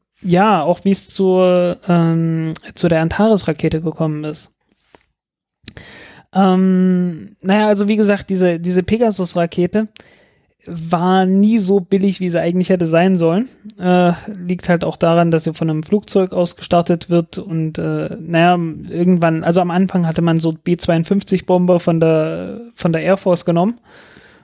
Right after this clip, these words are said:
Und irgendwann haben die gesagt, äh, ja, äh, macht doch euren Scheiß alleine.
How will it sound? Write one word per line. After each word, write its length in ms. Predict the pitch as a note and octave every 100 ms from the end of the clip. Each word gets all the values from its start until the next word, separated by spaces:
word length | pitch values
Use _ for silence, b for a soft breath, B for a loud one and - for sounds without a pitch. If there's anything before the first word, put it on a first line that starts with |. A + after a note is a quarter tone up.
| B
Und 80 | -
irgendwann 300 | G3 F#3 F3
haben 120 | F3+
die 100 | F#3
gesagt, 400 | F#3 F3 F3 -
äh, 300 | F3 E3 F3 F3+
ja, 460 | D#3 E3 F#3+ A3
äh, 260 | F3 D#3+ F#3
macht 280 | F3 F3+ F#3+
doch 100 | F3
euren 220 | F3+ F3
Scheiß 280 | - F#3 F3+
alleine. 500 | E3 C#3+ E3 G3